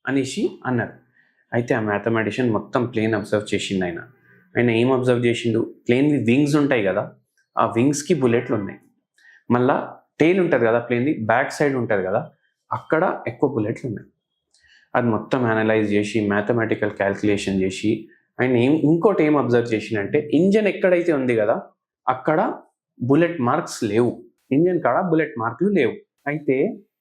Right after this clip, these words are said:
ఆయన మొత్తం అనాలిసిస్ చేసి ఏమన్నాడంటే, "మీరు ఆర్మర్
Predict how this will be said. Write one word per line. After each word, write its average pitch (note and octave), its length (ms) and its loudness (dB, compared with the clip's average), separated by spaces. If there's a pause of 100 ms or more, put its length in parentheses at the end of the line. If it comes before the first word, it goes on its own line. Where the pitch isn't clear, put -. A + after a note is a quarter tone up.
(180)
ఆయన C#3 420 2
మొత్తం D3+ 440 -2
అనాలిసిస్ B2+ 560 0
చేసి G#2+ 320 -4
ఏమన్నాడంటే, G#2+ 920 -2 (880)
"మీరు D#3 340 4 (500)
ఆర్మర్ D#3 460 2